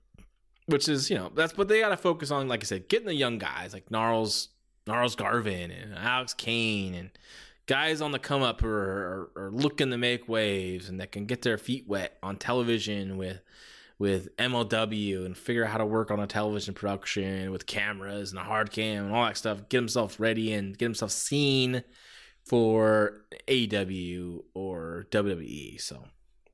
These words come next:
we'll see how that goes in the future. Um, so, like I said, I, I caught up on N X T U K.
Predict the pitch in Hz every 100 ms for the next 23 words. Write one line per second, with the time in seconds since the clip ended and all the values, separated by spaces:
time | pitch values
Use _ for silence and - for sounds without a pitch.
0 | _ _ _ _ _ _ _ 101 92 -
1 | 98 90 90 90 170 - 214 139 175 -
2 | - - - - _ - - - 120 113
3 | 104 101 104 - 254 240 233 - _ _
4 | _ - 147 143 131 107 120 123 - -
5 | _ _ _ _ _ 113 - 160 185 185
6 | 170 147 143 - 147 123 - 95 87 95
7 | 104